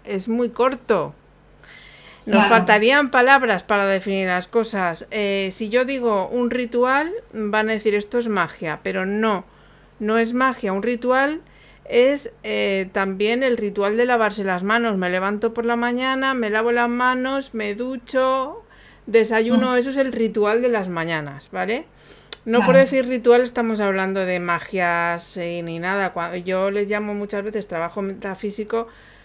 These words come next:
Speaker 1: porque realmente trabajamos con la metafísica, pero para, porque esa palabra se ha, eh,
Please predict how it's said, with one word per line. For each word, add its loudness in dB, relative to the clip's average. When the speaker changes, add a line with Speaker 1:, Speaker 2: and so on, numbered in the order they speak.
Speaker 1:
porque -2
realmente -2
trabajamos -6
con -6
la -6
metafísica, -6
pero -4
para, -4
porque -6
esa -2
palabra 0
se -6
ha, 0
eh, -2